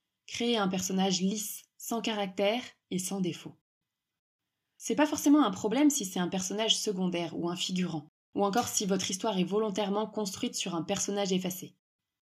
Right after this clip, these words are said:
Mais ça devient dommage quand c'est un personnage auquel vous voulez que vos lecteurs s'attachent. Pourquoi ? Parce que peu de gens s'attachent aux personnages parfaits. Il leur manque une part d'humanité, de personnalité.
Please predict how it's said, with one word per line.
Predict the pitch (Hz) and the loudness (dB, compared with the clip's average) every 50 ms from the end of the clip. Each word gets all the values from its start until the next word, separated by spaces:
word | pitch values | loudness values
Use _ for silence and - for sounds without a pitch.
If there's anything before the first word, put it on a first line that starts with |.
| _ _ _ _ _ _ _ _ _ _ | _ _ _ _ _ _ _ _ _ _
Mais | 202 | 0
ça | 190 220 208 | 4 4 4
devient | 185 185 202 185 185 | 6 6 6 6 6
dommage | 196 254 254 208 190 233 254 254 - _ | 6 6 4 4 4 2 2 -2 -6 _
quand | - 185 | -2 0
c'est | 185 - 185 | 2 2 2
un | 180 | 2
personnage | 170 214 220 - - 202 208 240 233 233 - | 2 0 -2 -2 0 2 2 2 0 -2 0
auquel | - 185 185 185 226 220 | 0 0 2 2 2 2
vous | 202 185 196 | 4 6 6
voulez | 190 180 190 220 254 - | 6 6 4 4 4 4
que | - | 4
vos | 180 160 156 170 | 4 4 4 4
lecteurs | 175 196 190 - - 220 202 - | 4 4 2 2 -2 -2 -2 -2
s'attachent. | - - - 220 190 170 160 147 - - - - - _ _ _ _ _ _ _ _ _ _ _ _ _ _ _ _ _ | -4 -2 -4 -2 -2 -2 -2 -2 -2 -2 -4 -6 -8 _ _ _ _ _ _ _ _ _ _ _ _ _ _ _ _ _
Pourquoi ? | - 247 - - 277 285 311 302 - _ _ _ _ _ _ _ _ _ _ _ | -12 -12 -4 0 0 0 0 -2 -8 _ _ _ _ _ _ _ _ _ _ _
Parce | 202 202 - - | -4 -4 -2 0
que | - 208 | 0 0
peu | 190 190 - 311 294 | 0 0 0 2 2
de | 247 | 2
gens | 202 185 196 190 | 2 2 0 0
s'attachent | 185 - 190 185 202 214 226 - - - | 0 -2 -2 -2 0 0 0 0 0 0
aux | 190 | -2
personnages | 190 190 196 190 - 196 185 185 185 185 | 2 2 0 0 2 2 2 2 2 0
parfaits. | - 180 - - - - - _ _ _ _ _ _ _ _ _ _ | -2 -6 -6 -8 -12 -18 -20 _ _ _ _ _ _ _ _ _ _
Il | 185 180 | 2 4
leur | 185 190 180 | 4 4 4
manque | 196 226 - - | 4 2 0 2
une | 190 180 180 | 0 0 2
part | 185 226 214 202 | 2 0 0 0
d'humanité, | 170 165 196 220 226 214 208 208 202 196 - 165 156 - | -2 -2 0 0 2 2 2 0 -2 -2 -4 -6 -6 -2
de | 165 180 | -4 -4
personnalité. | 180 208 196 196 - 214 196 190 185 180 185 - 147 147 - | -2 -2 -4 -2 -2 0 4 4 4 4 4 0 -6 -8 -8